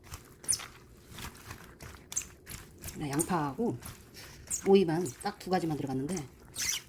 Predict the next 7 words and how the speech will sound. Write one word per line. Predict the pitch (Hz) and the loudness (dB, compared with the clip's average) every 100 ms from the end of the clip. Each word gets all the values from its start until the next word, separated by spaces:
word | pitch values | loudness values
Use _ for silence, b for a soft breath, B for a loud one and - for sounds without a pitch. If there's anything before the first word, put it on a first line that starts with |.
| - | -8
어, | 156 | -8
비주얼이 | - - 156 | -4 2 2
그렇게 | 139 - | 2 -2
나쁘진 | 139 151 156 | -4 -2 0
않습니다. | 123 127 160 127 - - - - - - - - - - - | 0 -2 -4 -6 -8 -12 -16 -18 -20 -20 -20 -20 -20 -18 -14
색깔도 | - 180 175 131 | -10 -6 -4 -4
예쁘고요. | - 143 139 | -2 -2 0